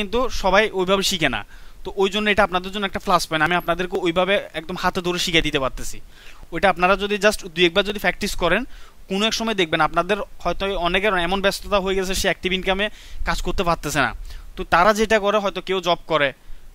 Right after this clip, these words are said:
তার দ্বারা active income বা রাত জেগে কাজ করা সম্ভব না, তো সে যেটা করে সে direct সরাসরি passive ইনকামে চলে যায়। তখন এই যে জিনিসগুলো আপনাদের কাজ দিবে। passive ইনকামে তো গেলে আপনাকে আগে কোয়ালিটি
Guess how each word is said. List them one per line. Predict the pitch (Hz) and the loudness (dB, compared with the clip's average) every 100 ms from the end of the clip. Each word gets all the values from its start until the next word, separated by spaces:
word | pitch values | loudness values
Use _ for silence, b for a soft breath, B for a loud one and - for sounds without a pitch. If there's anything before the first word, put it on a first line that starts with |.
| - - | -8 -2
তার | 160 165 | 0 4
দ্বারা | 165 160 156 143 160 | 6 6 4 0 -10
active | 160 190 180 | -10 -6 -6
income | 165 165 | -4 -2
বা | |
রাত | 175 170 160 | 0 -2 -2
জেগে | 156 151 | -4 -4
কাজ | - | -6
করা | 175 156 | -8 -6
সম্ভব | 151 135 127 | -8 -8 -10
না, | 113 b b | -14 b b
তো | 196 - | -10 -4
সে | 220 | -2
যেটা | 196 208 | 0 -2
করে | 208 202 | -2 -4
সে | 214 196 | -4 -2
direct | 196 180 | -2 -4
সরাসরি | 202 196 190 | -8 -6 -6
passive | 170 175 175 | -4 -4 -4
ইনকামে | 165 156 156 | -6 -6 -8
চলে | 131 117 | -10 -12
যায়। | - b b b b - - - - | -14 b b b b -20 -20 -16 -8
তখন | 170 220 - 208 | -6 -6 -4 -4
এই | 208 | -4
যে | 180 | -6
জিনিসগুলো | 196 185 196 | -6 -2 0
আপনাদের | 165 170 175 | 0 -2 0
কাজ | 160 139 131 | 0 -2 -10
দিবে। | 107 98 - - - - - | -14 -16 -20 -18 -18 -18 -8
passive | 170 170 208 | -6 -4 -4
ইনকামে | 208 214 208 208 | -4 -4 -6 -6
তো | 180 | -2
গেলে | 185 180 | 0 0
আপনাকে | 180 190 180 | -2 -2 -2
আগে | 165 - | -6 -6
কোয়ালিটি | 160 156 156 | 0 0 0